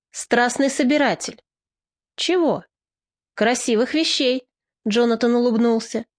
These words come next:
"Включая женщин?" спросила я, наблюдая, как несколько женщин в баре бросали взгляды в сторону сеньора Гомеса Ариаса. "Включая женщин", согласился он.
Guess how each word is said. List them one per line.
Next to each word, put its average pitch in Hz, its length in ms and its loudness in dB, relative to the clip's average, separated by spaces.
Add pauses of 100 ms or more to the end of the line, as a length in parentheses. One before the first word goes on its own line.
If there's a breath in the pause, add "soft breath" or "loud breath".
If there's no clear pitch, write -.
(720 loud breath)
"Включая 294 600 2
женщин?" 285 500 0 (360)
спросила 226 580 0
я, 254 220 2
наблюдая, 254 520 2
как 254 220 -2
несколько 254 500 0
женщин 240 460 0
в 214 80 0
баре 240 420 0 (260)
бросали 247 480 0
взгляды 269 760 0
в - 60 -16
сторону 302 460 0
сеньора 285 480 2
Гомеса 285 540 2
Ариаса. 233 540 -2 (1200)
"Включая 294 560 0
женщин", 262 480 0 (320)
согласился 247 720 -2
он. 233 220 0